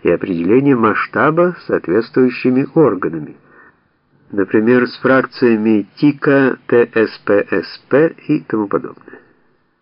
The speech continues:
А затем рассматривать и утверждать на президиуме или бюро соответствующего парткома.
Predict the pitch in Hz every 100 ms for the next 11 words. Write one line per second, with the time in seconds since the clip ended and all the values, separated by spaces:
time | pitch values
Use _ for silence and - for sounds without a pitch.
0 | _ _ _ _ _ _ _ _ _ -
1 | 95 90 80 - 196 160 101 - 92 147
2 | 175 170 160 151 170 185 180 147 101 90
3 | 98 87 - 85 90 82 92 160 151 156
4 | 143 139 127 - - 92 76 78 80 90
5 | 156 180 _ _ - 85 98 123 - 123
6 | 117 - 113 107 95 - - - -